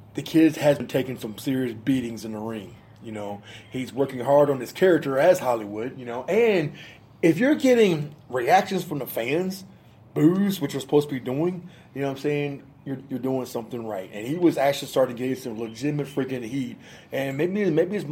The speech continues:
more heat than Dead Reckoning here, which another rumored indie window question was, <laughs> Dead Reckoning was starting to get a little pissed off 'cause Hollywood was getting a little bit of attention from the, from the fans, from the wrestling fans that pay a ticket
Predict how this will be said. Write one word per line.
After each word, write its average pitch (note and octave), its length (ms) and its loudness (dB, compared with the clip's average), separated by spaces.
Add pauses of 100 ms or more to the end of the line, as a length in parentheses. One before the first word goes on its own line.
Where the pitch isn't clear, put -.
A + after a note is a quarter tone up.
(120)
more D#3+ 280 2
heat F#3 220 0
than B2+ 200 -2
Dead C#3 240 2
Reckoning C3 380 -6
here, F#2+ 380 -14
which A#2 160 -12
another D3+ 220 0
rumored C3 280 -4
indie A#2 240 -8
window A#2 260 -10
question A2+ 400 -8
was, A#2+ 260 -6 (220)
<laughs> - 240 -10
Dead D3+ 200 2 (100)
Reckoning D#3+ 720 -6 (420)
was C#3 120 0
starting D3+ 260 2
to - 40 -6
get C#3+ 100 2
a C#3 40 2
little C#3 160 4
pissed C#3 340 4
off F#3+ 300 4
'cause C3 320 -4 (220)
Hollywood C#3+ 440 4
was C3+ 200 0
getting D3 200 0
a C#3+ 40 -2
little C3+ 140 0
bit C#3+ 140 4
of D3+ 80 -2
attention F#3+ 380 2
from D#3 140 0
the, F#3+ 80 -2
from G3 240 0
the G3+ 40 0
fans, F3+ 500 -2
from D#3+ 100 -6
the F#3 60 0
wrestling F3+ 280 -2
fans C#3+ 240 -2
that - 80 -8
pay C#3+ 160 -2
a F3 80 2
ticket D3 380 -2